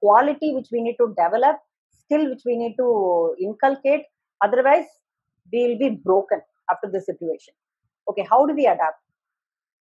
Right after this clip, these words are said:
This is the first rule for resilience. The first rule for resilience, to develop the resilience in yourself, every human being is capable of developing their resilience.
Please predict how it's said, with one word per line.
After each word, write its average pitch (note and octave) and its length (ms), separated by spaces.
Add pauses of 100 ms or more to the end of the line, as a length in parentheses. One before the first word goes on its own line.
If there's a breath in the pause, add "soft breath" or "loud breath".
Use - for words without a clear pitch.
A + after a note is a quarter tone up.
(260)
This G#3+ 200
is - 80
the A#3 160
first D4+ 220 (140)
rule D#4+ 360
for B3 140
resilience. G#3+ 560 (300)
The G3+ 140
first E4 340
rule C#4 260
for A#3+ 200
resilience, G#3+ 440
to A#3 80
develop A3+ 420
the A#3+ 80
resilience B3+ 580
in G3+ 140
yourself, C4+ 540 (180)
every B3+ 360
human C4+ 360
being C4+ 220
is A#3+ 80 (100)
capable B3 400
of A#3 140 (480)
developing C#4+ 500
their A3 140
resilience. G3+ 540